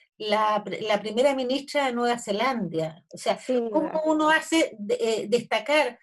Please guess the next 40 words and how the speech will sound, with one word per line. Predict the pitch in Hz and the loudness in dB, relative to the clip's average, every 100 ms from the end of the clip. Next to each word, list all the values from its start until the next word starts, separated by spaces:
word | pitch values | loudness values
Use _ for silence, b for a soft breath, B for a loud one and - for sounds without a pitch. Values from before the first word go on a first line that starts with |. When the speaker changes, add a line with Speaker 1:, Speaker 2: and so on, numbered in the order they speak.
| b _ _ | b _ _
Speaker 1:
¿Cómo | 262 277 285 | 2 4 4
lee? | 269 277 311 311 277 | 4 4 4 4 2
O | |
sea, | - 269 247 B B | 2 0 0 B B
cuando | - 247 240 | 0 2 2
la | 240 | 2
primera | 233 240 277 | 0 2 2
ministra | 269 269 269 285 | 2 -2 -2 -2
le | 254 240 | 0 -2
dice | 254 - | -2 -4
a | 247 | -4
los | 233 | -2
niños | 240 254 254 254 | -4 -4 -4 -4
que | 226 | -2
va | 240 | 0
a | |
llegar | 254 240 262 | 0 2 2
el | 262 233 | 0 -2
conejito, | 240 233 - 247 240 | -6 -6 -8 -4 -4
que | 208 | -4
puede | 202 247 262 254 | 2 6 6 4
que | 247 | -2
se | 233 | -4
atrase, | 226 247 247 247 | 0 0 0 -4
pero | 214 208 | -8 -8
que | 202 | -4
estén | - 254 247 | 2 2 2
tranquilos. | 247 233 226 262 254 - - - | -4 -4 -6 -8 -8 -10 -20 -8
Me | 262 | -4
dice, | 254 - | -2 0
¿cómo | 302 330 302 | 0 2 2
hay | 285 311 320 - | 4 4 2 2
una | 262 269 269 | 0 0 2
conexión | 254 233 - - 269 269 294 294 B B _ | 0 0 -6 -8 0 2 0 -4 B B _
emocional | 240 240 226 - 220 233 269 302 - | 0 2 0 -4 -4 0 2 2 -2
importante | 240 - 226 - - 285 285 - | -6 -4 -6 -2 0 2 0 -6
y | 269 | -10
cómo | 240 262 262 269 | -2 0 2 2
han | 254 | 2
ido? | 254 262 | -2 -4